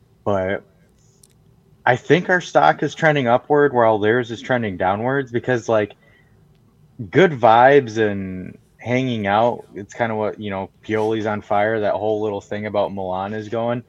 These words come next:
That can only carry you so long, and Milan doesn't have really a style of play or anything like that.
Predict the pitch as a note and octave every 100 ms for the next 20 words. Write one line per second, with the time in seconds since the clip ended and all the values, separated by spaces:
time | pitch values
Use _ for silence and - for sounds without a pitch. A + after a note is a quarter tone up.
0 | _ _ E3 G3 E3 D3 A#2+ - A#2+ G#2+
1 | F#2 - G2+ F2+ E2 F2 F2+ E2+ F#2+ A2+
2 | D#3+ F3 C3+ A2+ G#2+ F#2+ G2+ G2 G2+ G2+
3 | F#2 F2 - G2 G2 F2+ F2+ - G#2 G2+
4 | F#2+ F#2 G2 G2+ - F2+ F2 F2+ - F#2
5 | F#2